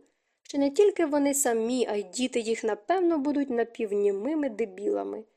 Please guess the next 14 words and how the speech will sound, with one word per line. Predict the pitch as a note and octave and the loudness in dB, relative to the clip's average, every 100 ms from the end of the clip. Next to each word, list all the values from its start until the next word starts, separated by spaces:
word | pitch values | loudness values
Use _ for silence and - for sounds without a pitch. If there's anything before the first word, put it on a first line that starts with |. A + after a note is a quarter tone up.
| _ _ _ _ | _ _ _ _
проклятими | - A#3+ - A#3 D4 D4+ D4 D4 | -4 -2 -2 -4 -4 -2 0 2
жалюгідними | C4+ C4 B3 A3+ B3 A3+ A3+ A3 | 2 2 0 -4 -4 0 0 2
заїками. | G#3 G3+ A3+ B3+ - G3 G3+ G3+ _ _ _ - | 2 0 -2 -8 -6 -4 -4 -8 _ _ _ -10
І | A3+ | -6
це | - F4 | 0 0
замість | C4 A#3 A3 - | 2 2 0 0
того, | F#4+ F4+ | 0 2
щоб | D#4 C#4+ | 0 -4
із | B3 - | -4 2
дитинства | A3+ - E4+ E4+ C#4+ C#4 | 2 4 0 0 -2 -2
найняти | C4 A#3+ B3 C4+ B3+ | 0 -2 -2 -4 -2
йому | A3+ A3+ A3 | -2 0 -2
лікарів, | G#3 G#3 G3 A#3+ D4 | -2 -4 -4 -2 -2
учителів. | A#3 A3+ A3 - G3+ A#3 D4+ | -4 -6 -6 -6 -4 -2 -4